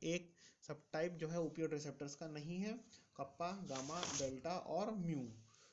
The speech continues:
तो इसमें से जो म्यू है वो आपका morph-, high affinity for the morphine के लिए हाई एफिनिटी है, वहीं जो डेल्टा है वो आपका ल्यूकिन्स और एन्केफेलिन्स जो नेचुरल होते हैं उनके लिए आपकी एफिनिटी हाई रहती है, वहीं कप्पा जो है आपका वो कीटोसाइक्लोजोलिन के लिए इसकी एफिनिटी हाई रहती है, तो इसका आंसर होगा गामा। Gamma is not a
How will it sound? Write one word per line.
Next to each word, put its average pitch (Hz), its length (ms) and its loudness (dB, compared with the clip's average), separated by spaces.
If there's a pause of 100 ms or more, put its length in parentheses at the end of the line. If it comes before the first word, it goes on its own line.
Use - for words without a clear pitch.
(120)
तो 156 80 -2
इसमें 151 180 -4
से 180 100 -4
जो 170 200 0
म्यू 165 320 2
है 208 280 2
वो 165 260 0
आपका 180 580 0
morph-, 147 340 -2
high 170 220 4
affinity 165 320 -2
for 160 160 -2
the 147 140 -2
morphine 147 380 -2
के 175 60 -4
लिए 170 100 0
हाई 165 120 4
एफिनिटी 165 420 0
है, 185 400 -8 (240)
वहीं 147 140 -2
जो 156 100 0
डेल्टा 131 440 2
है 185 200 6
वो 151 180 4
आपका 156 220 6
ल्यूकिन्स 160 600 6
और 143 300 6
एन्केफेलिन्स 160 540 4
जो 151 140 6
नेचुरल 143 380 6
होते 147 200 4
हैं 170 80 6
उनके 147 360 4
लिए 180 160 8
आपकी 165 460 2
एफिनिटी 151 300 2
हाई 151 160 6
रहती 151 260 4
है, 165 60 6
वहीं 165 100 6
कप्पा 165 340 4
जो 165 160 8
है 165 60 6
आपका 156 320 0 (460)
वो 147 60 2
कीटोसाइक्लोजोलिन 170 1080 6
के 151 120 0
लिए 139 200 4
इसकी 165 260 4
एफिनिटी 143 360 4
हाई 151 240 6
रहती 127 240 4
है, 156 40 0
तो 170 100 4
इसका 170 200 2
आंसर 131 400 4
होगा 135 180 4
गामा। 123 400 4
Gamma 139 540 4
is 143 120 4
not 131 200 4
a 185 120 4